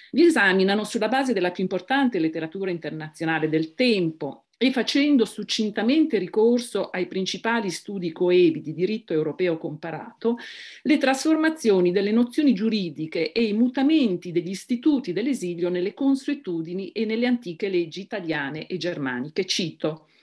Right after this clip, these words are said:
"L'esilio è l'allontanamento ex del cittadino dal territorio della patria, solum, con carattere di stabilità ancorché temporanea, eseguito mediante costrizione diretta o indiretta o, e come pena limitativa della libertà personale." Fine citazione.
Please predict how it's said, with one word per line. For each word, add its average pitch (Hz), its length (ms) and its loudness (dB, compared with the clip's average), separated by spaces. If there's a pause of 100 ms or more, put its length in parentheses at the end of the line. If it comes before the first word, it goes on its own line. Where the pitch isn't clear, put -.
(460)
"L'esilio 302 640 4
è 220 180 0
l'allontanamento 190 1300 2
ex 147 720 -4
del 175 240 -2
cittadino 247 720 2
dal 214 180 -4
territorio 196 460 -4
della 165 180 -4
patria, 135 540 -10
solum, 135 680 0 (400)
con 196 180 -2
carattere 220 500 0
di 170 60 -4
stabilità 196 580 -2
ancorché 175 560 -2
temporanea, 160 840 -4
eseguito 220 580 -2
mediante 180 560 -2
costrizione 247 840 -4
diretta 160 540 -4
o 143 80 -6
indiretta 143 920 -6
o, 262 280 2
e 254 160 0
come 285 380 2
pena 190 360 2
limitativa 208 760 0
della 156 240 -2
libertà 165 440 -6
personale." 147 640 -8
Fine 185 240 0
citazione. - 760 -8